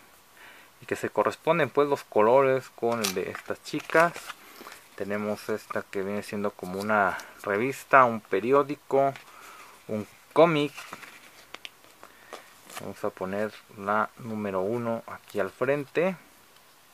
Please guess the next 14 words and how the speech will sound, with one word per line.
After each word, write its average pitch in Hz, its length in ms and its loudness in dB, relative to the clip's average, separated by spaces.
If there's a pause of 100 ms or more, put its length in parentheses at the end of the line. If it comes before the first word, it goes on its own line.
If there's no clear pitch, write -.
(4000)
Quedó 101 120 -6
un 101 80 -12
poquito - 420 -8
chueca, 131 640 -2 (1040)
y 113 80 -8
a 104 60 -8
mí 104 100 -12
siempre 107 260 -10
me 98 60 -4
gusta 104 320 0
que - 140 -10
queden 104 280 0
bien 110 220 -4
derechitas. 147 720 0